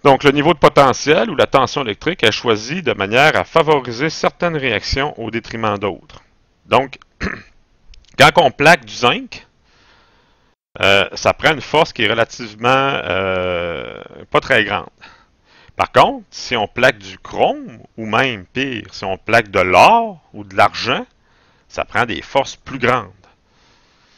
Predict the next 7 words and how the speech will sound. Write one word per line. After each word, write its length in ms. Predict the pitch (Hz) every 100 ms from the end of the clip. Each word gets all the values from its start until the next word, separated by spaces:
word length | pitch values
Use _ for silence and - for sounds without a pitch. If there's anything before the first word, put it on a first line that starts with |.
| _ _ _ -
Donc, 280 | 95 98 -
euh, 120 | 90
le 160 | 95 101
niveau 360 | 120 156 170
de 60 | 208
potentiel 640 | - 139 131 110 - 165
électrique 880 | 160 107 - - - 151 - _